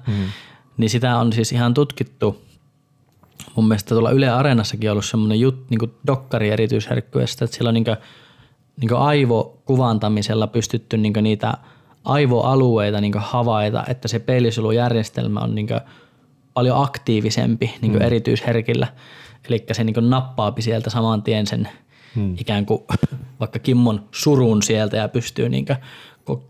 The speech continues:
Speaker 2: kokea sen vähän niinku jopa itse tavallaan
Speaker 1: Mm.
Speaker 2: sen. Niinku, et silleen mä ajattelisin, että aika monesti ne varmasti on niinku oikeita.
Speaker 1: Mm.
Speaker 2: Totta kai ihan joskus myös
Speaker 1: Mm.
Speaker 2: tunteet voi vähän niinku valehellakin
Speaker 1: Niin,
Speaker 2: meille,
Speaker 1: niin,
Speaker 2: mutta,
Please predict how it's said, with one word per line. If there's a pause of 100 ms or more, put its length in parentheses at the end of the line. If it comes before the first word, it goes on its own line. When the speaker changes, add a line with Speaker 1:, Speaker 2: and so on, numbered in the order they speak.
Speaker 2:
kokea
sen
vähän
niinku
jopa
itse (120)
tavallaan
Speaker 1:
Mm.
Speaker 2:
sen. (1600)
Niinku, (580)
et
silleen
mä
ajattelisin,
että
aika
monesti
ne
varmasti
on
niinku (1400)
oikeita. (220)
Speaker 1:
Mm.
Speaker 2:
Totta
kai
ihan
joskus
myös
Speaker 1:
Mm. (280)
Speaker 2:
tunteet
voi
vähän
niinku
valehellakin
Speaker 1:
Niin,
Speaker 2:
meille,
Speaker 1:
niin,
Speaker 2:
mutta,